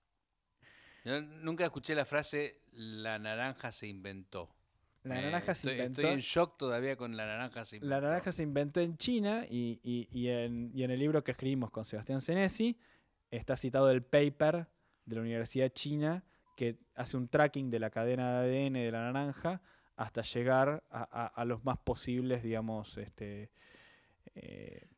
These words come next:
Speaker 2: frutos salvajes que la producen.
Speaker 1: Entonces vos no tenés ningún, eh, ningún reparo con la modificación genética de los alimentos.
Speaker 2: Para nada. De hecho, las zonas del planeta Tierra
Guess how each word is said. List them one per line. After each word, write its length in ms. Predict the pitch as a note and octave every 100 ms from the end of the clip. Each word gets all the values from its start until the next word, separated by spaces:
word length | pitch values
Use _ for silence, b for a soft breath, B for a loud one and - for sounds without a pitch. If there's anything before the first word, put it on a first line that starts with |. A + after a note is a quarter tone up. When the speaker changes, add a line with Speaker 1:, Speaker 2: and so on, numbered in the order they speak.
| - A#2 A#2 G#2 G#2
Speaker 2:
frutos 380 | - D3 C#3+ C3
salvajes 400 | B2+ B2 C3+ C3+
que 80 | A#2+
la 80 | G#2+
producen. 340 | G#2+ G#2+ G2+
Speaker 1:
Entonces 300 | C#3 E3 D#3
vos 160 | C#3+ F3+
no 120 | F3
tenés 240 | D#3+ E3
ningún, 400 | D#3 D3 C#3+ D#3+
eh, 320 | D3+ C3+ B2+ A#2
ningún 380 | A#2+ B2 D3+ D#3
reparo 560 | C#3+ B2+ C#3 C#3+ C#3+
con 320 | - C3 C#3 C3+
la 80 | A#2
modificación 580 | A2+ G#2+ G#2+ A2+ B2+
genética 580 | A2+ A#2 A2+ A#2+ B2 A2+
de 60 | G#2+
los 120 | G2
alimentos. 340 | G2 F#2+ F2+
Speaker 2:
Para 200 | - C#3+
nada. 300 | D#3+ D#3 A#2+
De 240 | A#2 A#2+ C#3+
hecho, 240 | D#3+ F#3+
las 160 | E3 C3+
zonas 300 | - D#3+ D3+
del 120 | C3
planeta 320 | C#3 D3 D3
Tierra 360 | D3+ E3+ E3+